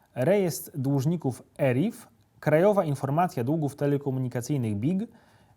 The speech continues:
Krajowe Biuro Informacji Gospodarczej. Jest dobra informacja, e, taka, że z tych pozostałych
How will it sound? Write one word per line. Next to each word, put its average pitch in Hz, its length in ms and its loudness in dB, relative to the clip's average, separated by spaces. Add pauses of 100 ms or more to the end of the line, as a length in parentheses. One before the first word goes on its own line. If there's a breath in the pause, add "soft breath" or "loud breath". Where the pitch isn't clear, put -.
Krajowe 180 420 6
Biuro 165 280 2
Informacji 143 540 -2
Gospodarczej. 156 680 2 (760 loud breath)
Jest 170 500 0
dobra 180 360 4
informacja, 147 960 -2
e, 139 300 -2
taka, 147 400 0
że 143 360 2
z - 100 -12
tych 151 180 -4
pozostałych 151 760 0